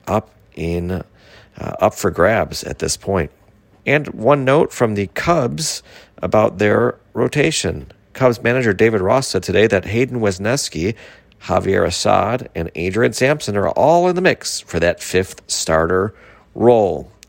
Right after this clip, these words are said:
Cubs should be kind of an interesting team this year. See how some of those new pieces will fit in. They made some interesting moves, in my opinion, and should be better than they were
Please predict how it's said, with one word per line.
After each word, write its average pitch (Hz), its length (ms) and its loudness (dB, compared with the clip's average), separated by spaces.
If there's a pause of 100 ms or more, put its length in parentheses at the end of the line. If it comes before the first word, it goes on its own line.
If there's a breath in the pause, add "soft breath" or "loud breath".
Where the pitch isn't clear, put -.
(160)
Cubs 202 240 0
should - 160 -2
be 123 80 -4
kind 101 160 0
of 80 60 -6
an 82 80 -8
interesting 80 500 -8
team 85 260 -6
this 87 240 -6
year. 107 160 -2
See 110 200 -6
how 90 120 0
some 90 180 -8
of 90 60 -4
those 90 160 -6
new 92 160 -6
pieces 92 380 -6
will 85 100 -6 (380 loud breath)
fit 107 260 2
in. 156 400 2
They 104 100 -4
made 98 200 -4
some 90 120 -6
interesting 92 480 -6
moves, 104 280 0
in 98 60 -6
my 107 120 0
opinion, 110 460 -4 (280 loud breath)
and 87 140 -10
should 95 160 -6
be 82 220 -4
better 90 320 -2
than 80 140 -4
they 80 80 -4
were 85 340 -2